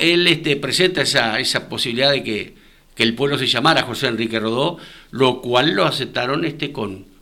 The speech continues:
por unanimidad, todo el mundo estuvo totalmente de acuerdo, tanto quienes integraron la comisión como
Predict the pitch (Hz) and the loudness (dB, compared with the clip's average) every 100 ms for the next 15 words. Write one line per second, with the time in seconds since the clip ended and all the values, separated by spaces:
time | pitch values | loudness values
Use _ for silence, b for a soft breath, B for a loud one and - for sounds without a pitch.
0 | _ 110 110 107 110 139 190 147 127 117 | _ -8 -4 -2 0 0 0 0 -2 -2
1 | 139 127 123 123 110 107 160 143 139 139 | -4 -6 -6 -6 -6 0 2 2 0 -2
2 | 127 123 147 151 - - - B B B | -4 -2 -2 -2 -4 -10 -18 B B B
3 | - 120 123 113 117 120 123 120 120 143 | -2 0 0 -4 -4 -2 -2 -2 0 2
4 | 156 160 156 151 160 160 151 147 196 | 2 2 2 4 2 2 2 2 -2